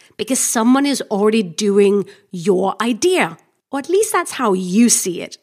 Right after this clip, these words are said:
But this episode is also for you if you don't really think like you're the entrepreneurial type. Now, let's face it, it is totally normal to feel like that, especially if you've always worked for someone else, you've always been an employee,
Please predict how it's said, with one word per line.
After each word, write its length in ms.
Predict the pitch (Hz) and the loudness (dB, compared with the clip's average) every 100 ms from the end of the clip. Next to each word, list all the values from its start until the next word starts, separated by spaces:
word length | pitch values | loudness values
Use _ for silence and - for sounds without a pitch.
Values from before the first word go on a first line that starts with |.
| _ _ - - - _ - | _ _ -20 -20 -20 _ 0
But 80 | 370 | 2
this 160 | 494 | 2
episode 360 | 466 494 480 392 | 2 2 2 2
is 60 | |
also 240 | 359 370 403 | 2 2 -2
for 140 | 320 | -2
you 520 | 226 175 240 240 190 - | -4 2 4 4 2 -2
if 140 | 196 | -4
you 100 | 240 | -4
don't 280 | 226 277 302 | -2 -2 -2
really 220 | 285 277 | -2 -2
think 320 | 254 - 226 214 | -2 -2 0 -2
like 220 | 190 170 | -4 -4
you're 240 | 175 190 | 0 2
the 100 | 185 | 2
entrepreneurial 840 | 190 190 185 214 196 190 185 185 185 | 2 0 0 0 0 2 0 -2 -6
type. 400 | - 190 165 - _ _ _ _ | -6 -6 -8 -20 _ _ _ _
Now, 120 | 262 | -2
let's 240 | 311 381 - | 0 -2 0
face 280 | 427 415 247 | 2 2 2
it, 240 | 175 165 - | -2 -2 -2
it 80 | |
is 160 | 349 - | -2 -2
totally 600 | - - 262 311 359 349 | -8 -2 0 2 0 2
normal 380 | 311 294 285 302 | 2 2 2 -2
to 60 | 262 | -4
feel 160 | 294 | -4
like 200 | 285 277 | -4 -2
that, 340 | 370 349 220 - - _ _ | -4 -2 -2 -4 -18 _ _
especially 840 | 311 - - 370 - 453 427 302 - - _ - | -6 -4 -4 0 0 2 0 0 -4 -20 _ -2
if 260 | 339 - | -2 0
you've 180 | 311 294 - | -2 -2 0
always 420 | 269 277 262 175 | 0 2 0 0
worked 300 | 202 220 - | 0 0 -4
for 60 | 220 | -6
someone 340 | 220 208 202 | -2 -2 0
else, 360 | 285 233 - 196 | 2 2 0 -4
you've 120 | 208 | 2
always 240 | 214 220 | 2 2
been 140 | 214 202 | 0 0
an 80 | |
employee, 600 | 196 202 180 269 294 185 | -2 -2 -2 0 0 -4